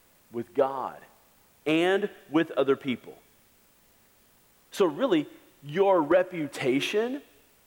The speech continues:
is a good measure of how well you're doing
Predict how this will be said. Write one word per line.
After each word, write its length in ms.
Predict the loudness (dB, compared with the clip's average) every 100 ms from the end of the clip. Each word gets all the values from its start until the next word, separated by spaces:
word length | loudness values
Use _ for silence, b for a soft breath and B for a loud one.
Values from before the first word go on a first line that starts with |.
| -2
is 160 | 0
a 100 | 0
good 380 | -2 0 0 0
measure 800 | -4 0 0 0 -4 -2 -2 -6 -14 b b _ -2
of 160 | -2 -2
how 340 | -2 0 2
well 480 | 0 -2 0 -4 -6 -16 _
you're 200 | -6 -4
doing 500 | -2 -2 -2 -2 -6